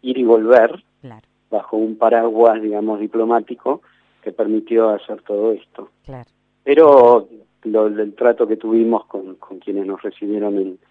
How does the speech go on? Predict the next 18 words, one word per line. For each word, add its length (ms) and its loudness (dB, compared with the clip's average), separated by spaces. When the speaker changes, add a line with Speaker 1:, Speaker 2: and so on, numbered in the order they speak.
Speaker 1:
en 140 -4
la 100 4
base 480 2
fue 340 -2
ciertamente 500 -6
cordial 500 -2
y 80 -8
muy 180 -2
respetuoso, 680 -4
¿no? 160 -6
Todo 260 -8
uno 240 -8
se 120 -10
daba 180 -4
cuenta 380 -6
que 80 -10
ellos 220 -6
reconocían 720 -8